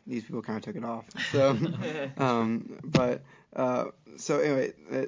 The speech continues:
in Jeremiah, it seems like it's got, I was on Daniel on the phone earlier. It's kind of, it seems like a repeating story throughout Jeremiah. Um, but, uh, two verse thirteen says, "For my people have committed a double evil.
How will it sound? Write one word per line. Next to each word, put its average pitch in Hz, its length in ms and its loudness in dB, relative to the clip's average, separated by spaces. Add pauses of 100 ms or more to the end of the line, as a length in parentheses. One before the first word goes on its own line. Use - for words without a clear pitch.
(160)
in 156 180 2
Jeremiah, 123 400 2
it 123 160 0
seems 151 160 -2
like 131 100 2
it's 110 120 -2
got, - 260 -10
I 127 60 0
was 120 120 -4
on 113 120 -2
Daniel 110 260 0
on 104 60 -2
the 98 60 -4
phone 107 220 -4
earlier. 107 240 0
It's 120 120 -4
kind 135 180 -2
of, 127 60 -2
it 113 40 -8
seems 120 240 -4
like 110 120 -4
a 110 40 -4
repeating 110 400 -4
story 107 440 -4 (100)
throughout 107 440 -4
Jeremiah. 107 540 -2 (400)
Um, 117 520 -2 (160)
but, 117 380 2 (420)
uh, 117 300 -2 (320)
two 147 180 0
verse 135 220 -2
thirteen 120 400 0
says, 113 360 -2
"For - 140 -8
my 120 140 0
people 131 260 -2
have 117 100 -2
committed 117 300 -2
a 113 60 -2
double 113 280 0
evil. 113 320 0